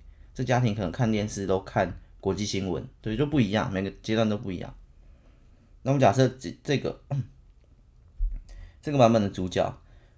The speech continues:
他，他看的都是这些社会事件，他看的都是这些，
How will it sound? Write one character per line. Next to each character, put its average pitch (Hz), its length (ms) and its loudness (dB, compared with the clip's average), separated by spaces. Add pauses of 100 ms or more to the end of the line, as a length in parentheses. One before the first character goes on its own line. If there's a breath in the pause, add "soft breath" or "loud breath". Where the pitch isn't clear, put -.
(140)
他， 110 140 0
他 117 180 0
看 135 140 2
的 104 100 4
都 101 60 2
是 107 40 -2
这 104 160 0
些 92 360 -4 (320 soft breath)
社 113 180 0
会 110 120 6
事 101 260 0
件， 95 340 -2
他 104 140 -6
看 127 160 0
的 101 100 -4
都 95 140 2
是 - 100 -10
这 101 160 -4
些， 92 400 -6